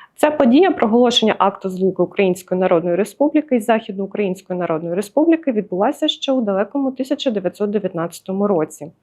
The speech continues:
А рівно за рік до цього уряд Української Народної Республіки проголосив незалежність.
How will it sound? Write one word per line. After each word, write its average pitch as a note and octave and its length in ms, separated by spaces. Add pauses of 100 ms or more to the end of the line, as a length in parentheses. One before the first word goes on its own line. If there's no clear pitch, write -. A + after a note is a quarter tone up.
(280)
А E4+ 120
рівно F3 360
за G#3 140
рік E3+ 240 (180)
до G3+ 120
цього G3+ 480
уряд C#4+ 300
Української B3 600
Народної A3+ 360
Республіки G3+ 600
проголосив A#3 600
незалежність. D#3+ 720